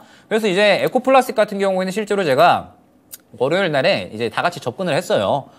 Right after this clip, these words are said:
월요일 날에 이제 미리 접근을 해가지고, 어, 하루 이틀 정도면 이제 결과 나올 것 같으니까 이제 홀딩하고 가겠다. 이런 식으로 이제 언급을 드렸었던 기억이 나거든요. 지금 보시게 되면은 이제 뭐 실제로 문자로 안내 드렸었던 내역인데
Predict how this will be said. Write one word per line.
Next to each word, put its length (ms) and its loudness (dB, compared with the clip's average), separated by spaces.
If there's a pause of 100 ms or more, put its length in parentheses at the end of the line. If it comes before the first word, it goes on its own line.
(100)
월요일 320 2
날에 220 2
이제 160 -6
미리 200 -2
접근을 380 -6
해가지고, 640 -2 (420)
어, 220 4
하루 200 2
이틀 160 0
정도면 320 -2
이제 140 0
결과 300 2
나올 220 2
것 100 -2
같으니까 640 -2
이제 100 -8
홀딩하고 440 -2
가겠다. 540 -4
이런 160 -2
식으로 220 -4
이제 80 0
언급을 380 -2
드렸었던 480 -4
기억이 240 -4
나거든요. 580 -2 (320)
지금 180 -2
보시게 260 0
되면은 420 2 (240)
이제 260 2
뭐 140 -2
실제로 320 0
문자로 340 2
안내 220 2
드렸었던 480 -4
내역인데 600 -2